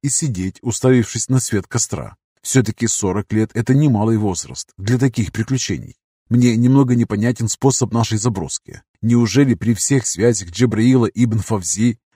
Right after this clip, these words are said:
этого нельзя было сделать быстрее и более современными методами? Вывезли же нас с ребенком, черт побери.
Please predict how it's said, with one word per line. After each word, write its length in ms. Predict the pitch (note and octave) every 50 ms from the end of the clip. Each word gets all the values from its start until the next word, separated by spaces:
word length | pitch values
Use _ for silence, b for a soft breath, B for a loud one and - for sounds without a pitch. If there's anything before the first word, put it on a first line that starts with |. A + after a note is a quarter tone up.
| _ -
этого 300 | B2 C3+ C3 B2+ A#2 A2+
нельзя 340 | A2+ A#2 A2 F#2+ C3+ B2+
было 160 | A#2 A#2+ B2 A#2
сделать 380 | G#2+ F#2+ G2+ B2+ B2 A#2+ A2
быстрее 480 | F#2 G#2+ G#2 - - A2 A#2+ B2 B2 B2
и 120 | - C3
более 360 | B2 A2 C3 C3+ B2+ B2+ B2+
современными 720 | A2+ - - C3 B2 C#3+ D#3+ D#3+ C3+ G2+ F2+ F2+ F#2+ G#2 A#2
методами? 560 | C3 A#2+ - - D2 C#2 B1+ A1 G1+ - _ _ _ _
Вывезли 420 | - F#2 A#2+ D3 D#3+ E3 A#2+ G#2+ G#2+
же 160 | G2 G#2+ A#2
нас 160 | A#2+ A#2 -
с 100 | - -
ребенком, 460 | B2+ C3 B2 A#2 G2+ F#2 - F#2+ F2+
черт 240 | - - C#3 A2 -
побери. 460 | - B2 B2 C3 B2+ A2 D#2 A1+ -